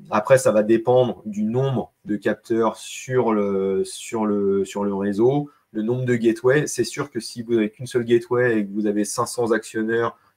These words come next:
que vous pilotez à dix minutes, ça va être vite compliqué. Vous allez avoir des collisions de radio et des choses comme ça. Donc là, il faut densifier plutôt le réseau.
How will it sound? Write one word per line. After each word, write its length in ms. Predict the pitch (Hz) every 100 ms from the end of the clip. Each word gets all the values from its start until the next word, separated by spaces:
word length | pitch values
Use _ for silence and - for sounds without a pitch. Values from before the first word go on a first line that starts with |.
| _
que 100 | 120
vous 140 | 110
pilotez 420 | 107 110 113 113
à 40 | 107
dix 160 | 101
minutes, 440 | 107 107 131 143 - _ _ _ _ _
ça 160 | - 123
va 100 | 120
être 100 | 120
vite 140 | 117
compliqué. 480 | - 113 110 110 92 -
Vous 160 | 107 104
allez 80 |
avoir 160 | 104 98
des 100 | 101
collisions 360 | 107 101 98 104
de 40 |
radio 600 | 98 98 101 107 113 110
et 160 | 101 98
des 160 | 98
choses 240 | - - -
comme 100 | 98
ça. 140 | 90
Donc 180 | 90 -
là, 80 | 110
il 100 | 107
faut 160 | 110
densifier 520 | 110 107 104 - -
plutôt 260 | 110 101 101
le 60 | 98
réseau. 320 | 101 95